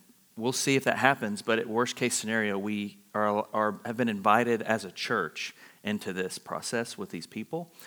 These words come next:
And I just wanna pray that we are faithful with that. Does that make sense? So let's pray together real quick.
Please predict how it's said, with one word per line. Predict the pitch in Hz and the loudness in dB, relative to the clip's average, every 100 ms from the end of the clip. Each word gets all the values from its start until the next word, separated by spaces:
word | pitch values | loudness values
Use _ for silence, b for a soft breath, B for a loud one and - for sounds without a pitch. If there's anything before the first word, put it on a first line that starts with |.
| B B | B B
And | - | 0
I | 147 | 0
just | 156 | 2
wanna | 196 | -2
pray | 131 131 120 | 0 2 2
that | 113 107 | 2 0
we | 107 | -4
are | 95 | -4
faithful | - 90 - 76 | -6 -8 -8 -12
with | - - | -12 -12
that. | - - - | -14 -14 -18
Does | - | -8
that | 117 | -6
make | 113 | -4
sense? | - 113 - - _ _ _ _ - - - | -4 -6 -8 -16 _ _ _ _ -8 -8 -4
So | 147 | 0
let's | 151 | 0
pray | - 165 | 2 2
together | 117 104 95 | 4 2 0
real | 92 | -4
quick. | 87 - - | -8 -14 -16